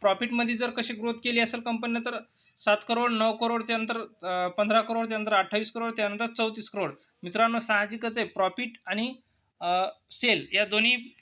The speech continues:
अ, कंपनीमध्ये दोन्ही पद्धतीनं चांगल्या पद्धतीचा रिस्पॉन्स आपल्या नजरेसमोर दिसत आहे. मित्रांनो, बघा, या कंपनीवर कर्ज किती आहे? फक्त बत्तीस करोड आणि रिझर्व्ह किती आहे यांच्याकडे? हं,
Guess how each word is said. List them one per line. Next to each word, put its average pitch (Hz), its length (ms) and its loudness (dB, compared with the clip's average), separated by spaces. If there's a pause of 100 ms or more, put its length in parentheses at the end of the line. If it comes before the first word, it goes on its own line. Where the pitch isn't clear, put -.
अ, 190 100 4
कंपनीमध्ये 220 640 0
दोन्ही 208 300 2
पद्धतीनं 214 640 -2 (100)
चांगल्या 202 260 0
पद्धतीचा 190 520 -2 (380)
रिस्पॉन्स 180 360 -4
आपल्या 180 240 -4
नजरेसमोर 170 580 -2
दिसत 226 260 0
आहे. 139 80 2 (340)
मित्रांनो, 220 300 0
बघा, 208 260 2
या 180 140 2
कंपनीवर 226 380 -2
कर्ज 220 280 0
किती 233 280 -2
आहे? 226 100 -2
फक्त 220 200 -2
बत्तीस 226 440 -2
करोड 208 280 2
आणि 180 220 2
रिझर्व्ह 226 340 -4
किती 233 300 -2
आहे 247 80 4
यांच्याकडे? 240 380 2
हं, 226 340 -6